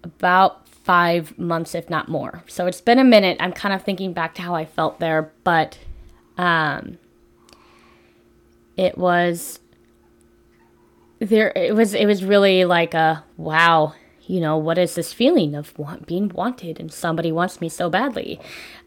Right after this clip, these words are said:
Uh, was not something that I was accustomed to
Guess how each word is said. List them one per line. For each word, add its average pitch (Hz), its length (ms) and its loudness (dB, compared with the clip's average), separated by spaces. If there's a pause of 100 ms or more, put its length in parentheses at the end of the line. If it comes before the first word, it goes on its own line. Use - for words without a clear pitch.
Uh, 170 420 -2
was 175 300 -4
not 175 180 -2
something 165 400 -6
that 165 180 -4
I 160 120 -2
was 160 180 -4
accustomed 175 500 -6
to 269 360 0